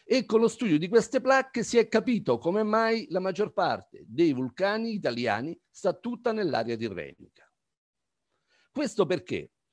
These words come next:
Perché quando le varie placche entrano in contatto e, e mag-,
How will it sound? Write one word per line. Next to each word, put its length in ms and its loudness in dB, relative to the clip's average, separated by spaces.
Perché 640 0
quando 400 2
le 140 4
varie 360 4
placche 680 -2
entrano 640 2
in 140 -2
contatto 840 -4
e, 260 -14
e 200 6
mag-, 300 -2